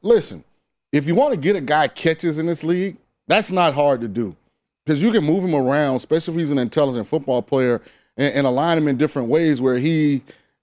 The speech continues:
is a lot of times the first option in all of the concepts. The concepts might be exactly the same as they have been all year, but he's aligned in a different spot. So there, there, when you're going through your progression, he is in the early parts of the progression. So,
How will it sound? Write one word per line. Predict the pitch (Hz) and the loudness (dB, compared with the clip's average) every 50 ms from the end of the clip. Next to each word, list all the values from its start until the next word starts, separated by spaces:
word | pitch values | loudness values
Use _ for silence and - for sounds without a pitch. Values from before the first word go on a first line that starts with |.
| - | -4
is | - 147 135 | -2 -2 0
a | 127 | 2
lot | 127 135 170 190 | 2 2 2 2
of | 180 | 0
times | - 180 160 147 143 120 | 0 0 -2 -2 -2 -2
the | 113 120 | -4 -4
first | - 151 143 147 - - - | -4 -2 -2 -2 -2 -2 -2
option | 120 151 165 - - - - 143 135 127 123 - | -2 -2 -2 -2 -8 -10 -6 -6 -4 -4 -6 -6
in | - 131 131 | -6 -2 0
all | 131 135 135 | 2 2 2
of | 123 | 0
the | 123 - | -2 -4
concepts. | - 175 180 180 170 - - 117 90 - - | -4 -2 -2 -2 -2 -4 -4 -6 -6 -6 -12
The | 113 | -12
concepts | 101 - 151 170 175 - - 170 135 120 - | -6 -4 -2 -2 -2 0 -2 -2 -2 0 -2
might | 139 143 127 - | -2 -2 -2 0
be | 135 139 | 0 -2
exactly | 123 104 98 - 135 143 175 - 208 202 | -2 -2 -2 0 0 0 0 0 0 0
the | 175 175 | 0 0
same | - - 160 139 127 131 143 139 _ _ _ _ _ _ _ _ - | -2 0 -2 -2 -2 -2 -4 -6 _ _ _ _ _ _ _ _ -2
as | 135 143 | -2 0
they | 127 143 | 0 2
have | 131 147 139 131 | 2 2 0 0
been | 123 139 135 | 0 -2 -2
all | 127 123 127 | -2 -2 0
year, | 139 185 214 185 | 0 2 2 2
but | 151 120 135 127 | 2 0 -2 -2
he's | 165 190 175 160 | -2 -2 0 -2
aligned | 156 143 143 143 143 135 | -2 -2 0 -2 -2 -2
in | 139 131 | -2 -2
a | |
different | 120 123 120 - 123 113 | -2 -4 -4 -6 -8 -14
spot. | - - - 214 190 160 156 - _ - _ _ _ | -12 -4 -2 0 0 0 -2 -6 _ -20 _ _ _
So | - 139 143 | -2 0 2
there, | 156 175 180 165 123 123 | 2 2 2 0 -2 -2
there, | 135 151 147 120 123 123 90 - - | -4 -4 -4 -4 -4 -8 -8 -6 -2
when | 160 156 | -2 0
you're | 160 156 | 0 0
going | 135 190 202 175 - | 0 0 0 0 0
through | 156 160 | -2 -4
your | 151 | -4
progression, | 151 151 127 113 139 190 208 196 - - 147 139 | -2 -2 -6 0 0 0 0 0 -2 -4 -4 -4
he | 135 147 175 175 165 165 160 156 139 - _ _ _ _ _ _ - | -2 -2 -2 -2 -2 0 -2 -2 -4 -6 _ _ _ _ _ _ -4
is | 143 123 | -2 0
in | 147 147 | 2 2
the | 139 - | 2 2
early | - 143 156 156 147 135 | 2 2 2 2 0 -2
parts | - - 156 135 110 - | 0 0 0 0 0 -2
of | 135 | -8
the | 123 | -8
progression. | - - 120 101 - 156 143 - - - 101 95 | -6 -8 -10 -2 0 0 0 0 -4 -10 -12 -8
So, | - 135 113 110 98 | -4 -2 -2 -2 -2